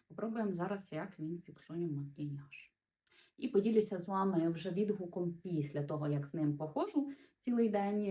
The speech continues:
як він гарно тримається. Взагалі, е, у мене є така ідея, щоб зняти,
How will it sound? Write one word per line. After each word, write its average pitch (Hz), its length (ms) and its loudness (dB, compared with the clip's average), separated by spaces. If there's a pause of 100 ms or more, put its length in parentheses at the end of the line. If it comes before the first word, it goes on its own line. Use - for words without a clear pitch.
(140)
як 196 280 -2
він 175 120 -2
гарно 170 280 -2
тримається. 143 440 -2
Взагалі, 214 720 4
е, 190 140 0
у 185 80 -2
мене 226 220 6
є 220 160 6
така 214 180 -2
ідея, 190 480 -2
щоб 190 220 -6
зняти, 202 440 0